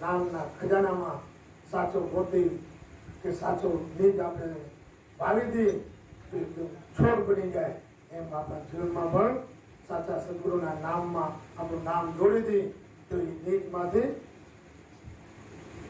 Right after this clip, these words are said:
બીજમાંથી બીજ બની જાય. એટલે આપણે આ જેને જેને આ ગમી ગઈ વાત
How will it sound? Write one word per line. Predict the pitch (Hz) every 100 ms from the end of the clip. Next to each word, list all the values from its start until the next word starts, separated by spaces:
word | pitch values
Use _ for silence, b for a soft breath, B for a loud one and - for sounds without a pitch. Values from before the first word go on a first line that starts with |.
| -
બીજમાંથી | 202 233 226 214 - 180
બીજ | 190 226
બની | 196 196 180
જાય. | 143
એટલે | 131 - - - - 147
આપણે | 143 - 143
આ | 147 151 151 - - - -
જેને | 202 202
જેને | 180 175
આ | 160 160
ગમી | 180 196 233
ગઈ | 226 202
વાત | 196 180